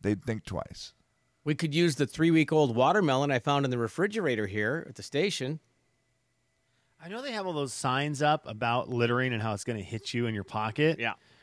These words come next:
Speaker 3: Do you think people are reading it differently, where instead of it,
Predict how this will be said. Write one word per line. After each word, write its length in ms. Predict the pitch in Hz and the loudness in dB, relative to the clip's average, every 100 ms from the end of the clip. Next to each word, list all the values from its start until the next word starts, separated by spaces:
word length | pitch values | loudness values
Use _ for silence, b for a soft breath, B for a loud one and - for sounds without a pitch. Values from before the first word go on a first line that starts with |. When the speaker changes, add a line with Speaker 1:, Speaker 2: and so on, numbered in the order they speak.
| b b - | b b -6
Speaker 3:
Do 100 | 135 | 0
you 120 | 151 | 0
think 320 | - 208 240 - | 2 0 0 -8
people 400 | - 175 180 170 | -2 -2 4 6
are 120 | 139 | 8
reading 460 | 113 120 131 139 139 | 6 4 4 4 2
it 160 | 139 104 113 _ _ _ _ - | 0 -4 -20 _ _ _ _ -10
differently, 680 | 113 135 - 117 147 156 160 147 - | 0 0 2 0 2 2 2 -4 -4
where 100 | 123 | -2
instead 320 | 113 - 139 | -2 2 4
of 140 | 143 120 | 6 4
it, 140 | - | -4